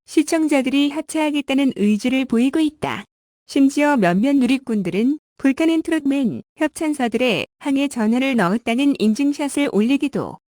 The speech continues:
마이웨이를 선언한 제작진과 황영웅에 대한 적극적인 항의 표시다. 물론 일 등 상금을 눈앞에 둔 황영웅이나 핵심 멤버인 그를 마지막까지 놓을 수 없는 제작진의 마음은 쉽지 않을 터다.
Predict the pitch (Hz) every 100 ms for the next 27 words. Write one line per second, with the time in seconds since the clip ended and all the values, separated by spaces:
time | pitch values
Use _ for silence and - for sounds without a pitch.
0 | _ _ 175 202 285 311 302 269 294 311
1 | 320 302 311 302 226 262 - 196 165 185
2 | 226 262 254 _ - 311 320 302 285 294
3 | 285 294 285 220 208 269 285 277 277 311
4 | 349 302 302 294 269 - - - _ _
5 | _ _ 196 240 294 285 - 240 240 294
6 | 294 311 294 294 311 240 233 269 - 247
7 | 269 269 - 320 302 285 285 208 226 254
8 | 269 _ - 285 - 294 247 226 247 277
9 | 269 277 277 196 165 226 277 208 185 254
10 | 233 285 285 220 170 156 190 226 247 _
11 | _ - 233 254 247 262 262 247 220 233
12 | 262 294 294 330 - 302 233 208 254 311
13 | 277 120